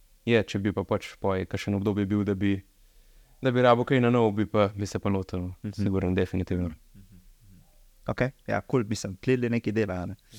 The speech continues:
Speaker 2: Ehm, če bi,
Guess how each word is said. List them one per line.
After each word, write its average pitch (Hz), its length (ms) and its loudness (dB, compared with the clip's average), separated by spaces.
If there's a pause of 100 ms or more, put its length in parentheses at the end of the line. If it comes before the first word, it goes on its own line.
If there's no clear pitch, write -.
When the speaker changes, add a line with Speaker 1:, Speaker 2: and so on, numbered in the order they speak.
(680)
Speaker 2:
Ehm, 107 680 2 (2000)
če 113 240 -4
bi, 107 460 -2